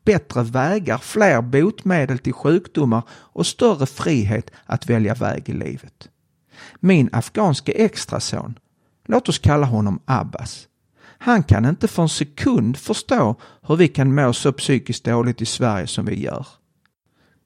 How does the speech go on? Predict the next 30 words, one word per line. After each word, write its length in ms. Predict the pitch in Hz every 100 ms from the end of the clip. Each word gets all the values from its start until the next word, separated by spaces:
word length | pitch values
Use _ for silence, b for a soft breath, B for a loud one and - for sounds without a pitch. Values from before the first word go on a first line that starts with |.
| _
Jag 200 | - 160
menar, 360 | 185 190 196 196 - _ _ _ -
när 180 | 160 190 -
ingen 480 | 202 247 247 160 -
av 360 | 269 156 120
oss 220 | 80 - -
har 260 | _ -
tjänstgjort 680 | 135 - 151 190 - 151 135
som 180 | - 127
barnsoldat 800 | 147 135 110 - 95 92 78 -
bland 200 | 104 104
talibanerna, 760 | 98 107 92 110 95 - - 107 _ _ b b b
eller 200 | 123 123
har 160 | 131
färdats 640 | 120 - 123 135 143 110 -
på 120 | -
en 140 | 117 110
gummiflotte 720 | 123 135 135 - 110 104 -
på 140 | 117
Medelhavet, 880 | 110 110 123 117 101 69 76 104 - - b b b
eller 200 | 120 123
har 120 | 127
förlorat 640 | - 131 156 135 101 92
sin 240 | - 113
mamma 360 | 110 113 139 123
och 160 | 104 -
pappa, 440 | 113 131 - 202
bror 340 | 131 127 104
och 80 | 107
syster 560 | - 139 117 - -